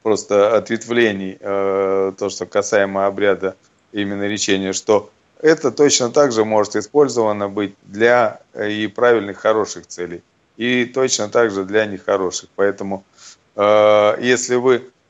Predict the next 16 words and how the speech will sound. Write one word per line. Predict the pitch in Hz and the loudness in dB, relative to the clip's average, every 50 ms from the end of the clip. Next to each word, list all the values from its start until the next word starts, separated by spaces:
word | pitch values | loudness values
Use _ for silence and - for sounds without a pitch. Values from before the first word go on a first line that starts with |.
| _ _ _ _ | _ _ _ _
э, | - 117 117 107 107 | -8 -4 -2 -2 -2
хорошо | - - 139 143 147 143 - 160 160 156 | 0 2 2 4 4 2 2 2 2 4
выстроены, | 165 180 180 175 - - 113 104 98 95 95 90 90 85 - _ | 4 4 2 2 0 -2 -2 0 0 0 -2 -4 -8 -12 -12 _
если, | 120 123 120 - - 110 107 107 | -8 -6 -6 -6 -6 -6 -6 -4
ну, | 127 139 147 | -4 -2 -2
ими-, | 139 127 120 120 117 113 110 110 110 101 - | -2 -2 -2 -2 -2 0 0 0 0 0 -2
выстроены | - 120 127 143 139 143 143 131 123 120 117 117 | -2 2 2 2 2 2 2 2 2 2 2 0
в | 113 113 | 0 2
данном | 127 123 117 117 117 117 | 2 2 4 2 0 -2
случае, | 110 - 131 120 101 - 117 107 107 - | -2 -2 -2 -2 -2 -2 -2 -2 -2 -2
э, | - 110 104 107 107 | 0 0 2 2 2
в | 104 104 | 0 0
духовном | 107 127 - - 151 127 110 110 101 98 95 | -2 -2 0 2 2 2 2 2 -2 -2 -2
плане, | 98 95 92 87 85 87 - _ - | 0 0 0 0 -2 -8 -18 _ -20
что | - - - 107 104 | -12 -4 -2 0 2
вы | 110 104 95 | 2 0 0